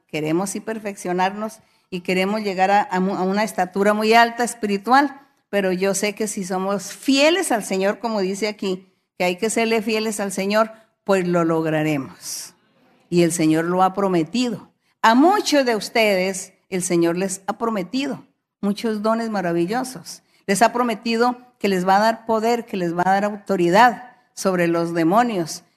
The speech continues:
que va a dar poder y que va a estar dando el respaldo siempre, y que muchos milagros y señales se harán, que Dios estará usando a muchos. Todas esas son las promesas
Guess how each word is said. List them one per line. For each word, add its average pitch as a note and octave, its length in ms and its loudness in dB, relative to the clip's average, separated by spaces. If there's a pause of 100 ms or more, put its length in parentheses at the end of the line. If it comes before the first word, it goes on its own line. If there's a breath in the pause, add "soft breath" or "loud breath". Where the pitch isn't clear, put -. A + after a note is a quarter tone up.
(100)
que F#3 100 -4
va F#3 260 6
a G3+ 40 6
dar G#3 260 2
poder G3+ 320 2
y G#3 60 -6
que G3 120 -6
va E3+ 100 -2
a - 20 -10
estar F#3+ 260 -2
dando G3 240 0
el G3+ 80 2
respaldo G3+ 640 0
siempre, B3 580 -6 (440)
y G3+ 100 -4
que G3+ 120 -2
muchos G3+ 320 0
milagros G3 520 0
y G#3+ 60 -8
señales F#3 560 0
se F#3 240 2
harán, F#3+ 640 2 (580)
que F#3 140 -2
Dios F3+ 240 0
estará F#3 320 0
usando G3 420 -2
a - 40 -2
muchos. A3+ 440 -4
Todas C#4+ 280 0
esas D4 120 -4
son C#4 180 2
las C#4 180 2
promesas G3 760 0